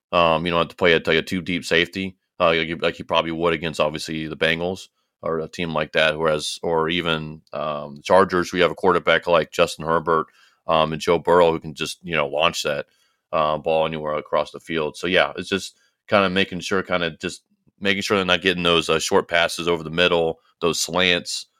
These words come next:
Uh, should be, and we should have a good day, just like we did in week, uh, sixteen.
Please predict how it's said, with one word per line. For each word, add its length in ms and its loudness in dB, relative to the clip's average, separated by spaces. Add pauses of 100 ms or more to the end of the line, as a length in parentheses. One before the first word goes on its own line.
(140)
Uh, 240 -2
should 240 -8
be, 100 -8
and 80 -2
we 80 0
should 160 0
have 160 6
a 40 -6
good 200 0
day, 240 6
just 260 -4
like 200 -2
we 80 -4
did 180 2
in 80 -4
week, 260 -6
uh, 260 0 (120)
sixteen. 460 -10